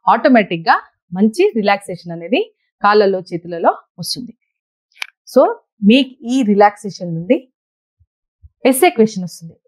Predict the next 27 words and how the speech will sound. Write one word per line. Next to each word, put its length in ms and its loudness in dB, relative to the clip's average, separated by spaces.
Relaxation 640 0
అంటే 280 0
ఏంటి? 240 -2
Relaxation 580 2
పద్ధతులను 540 2
వివరించండి 560 -8
అని 140 -8
రావచ్చు. 300 -2
ఓకేనా? 240 0
అప్పుడు 220 2
మీరు 120 0
general 320 0
relaxation 480 -2
టెక్నిక్స్ 320 -10
గురించి 280 -4
రాయాలి, 220 6
local 300 4
relaxation 500 -4
టెక్నిక్స్ 360 -20
గురించి 260 -18
రాయాలి. 200 -2
Relaxation 520 0
అంటే 180 -10
ఏంటిదో 340 -4
రాసిన 300 -2
తర్వాత, 280 -4
ఓకేనా? 220 0